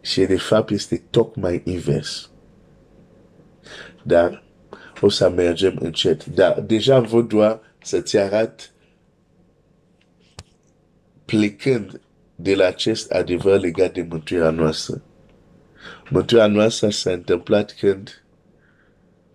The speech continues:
fecioara a rămas însărcinată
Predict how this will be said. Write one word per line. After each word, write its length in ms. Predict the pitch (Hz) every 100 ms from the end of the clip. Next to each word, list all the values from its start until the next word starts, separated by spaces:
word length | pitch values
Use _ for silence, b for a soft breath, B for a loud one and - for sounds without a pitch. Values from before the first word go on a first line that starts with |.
| _ _ _ _ _ _ _ _ _ _ _
fecioara 640 | - 92 - - 117 107
a 120 | 92
rămas 300 | 90 92 92
însărcinată 880 | 87 - 76 76 - 82 80 76